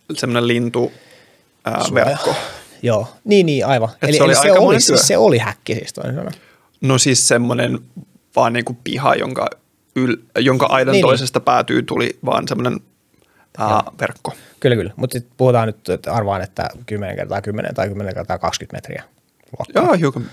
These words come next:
Speaker 1: pienempi.
Speaker 2: Joo, just näin. Niin, niin tässä ikään kuin sit, jos, jos tota lähtisi vertailemaan nyt vaikka siihen susikysymykseen, niin sit, sit, sit se,
Speaker 1: <laughs>
Speaker 2: että joo, joo, joo,
Speaker 1: Sepä
Speaker 2: joo,
Speaker 1: se.
Speaker 2: just näin. Eli, eli sitten, että okei, toi, mutta sitten niinku toi, mutta neljä kilometriä aitaa,
Speaker 1: Niin.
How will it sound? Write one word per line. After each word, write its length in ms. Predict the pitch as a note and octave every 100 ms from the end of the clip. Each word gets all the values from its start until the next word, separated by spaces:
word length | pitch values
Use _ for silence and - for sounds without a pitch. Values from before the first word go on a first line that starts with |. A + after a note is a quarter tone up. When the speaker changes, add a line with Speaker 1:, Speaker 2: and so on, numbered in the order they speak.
| -
Speaker 1:
pienempi. 340 | - - - -
Speaker 2:
Joo, 120 | - -
just 160 | - -
näin. 120 | B2+ - - - -
Niin, 300 | A#2+ A2 - -
niin 140 | A2
tässä 280 | A#2 A#2+ A2+
ikään 280 | G2+ G2+ F#2
kuin 100 | -
sit, 140 | G#2 - -
jos, 160 | G#2+ G2+
jos 200 | A#2 A2
tota 240 | - A#2
lähtisi 280 | F#2+ G#2+ G#2+
vertailemaan 540 | G#2+ - A2+ A2 A#2 A#2
nyt 140 | -
vaikka 140 | G#2+ -
siihen 140 | G2+
susikysymykseen, 720 | G#2 F#2+ G2+ G#2+ G#2 - G2
niin 60 | F#2+
sit, 180 | G2+
sit, 160 | - G#2+ -
sit 200 | - A2
se, 180 | G#2 A2+
Speaker 1:
<laughs> 60 | G#2+
Speaker 2:
että 140 | - -
joo, 340 | C3 B2+ A2+
joo, 120 | E3+ D#3 F#3
joo, 120 | B2+ -
Speaker 1:
Sepä 100 | A#2+
Speaker 2:
joo, 120 | G3+
Speaker 1:
se. 240 | - C#3 G#3 B2+
Speaker 2:
just 200 | B2 C3+
näin. 200 | G#2+ A2+
Eli, 140 | A#2 A#2+
eli 140 | A#2+
sitten, 240 | A#2+ - A#2+
että 80 |
okei, 220 | A#2+ A#2+ A2+
toi, 380 | C#3+ C3 A#2+ - - _ -
mutta 260 | A#2 -
sitten 400 | A#2 A2+ - G#2 - -
niinku 440 | G2 G2+ G#2+ - _ - - - -
toi, 220 | B2 G#2
mutta 300 | G#2+ - A2
neljä 280 | A2+ A2 G2
kilometriä 580 | G#2 - C3 - A2+ -
aitaa, 480 | G#2+ A#2 - - C#3+
Speaker 1:
Niin. 220 | C#3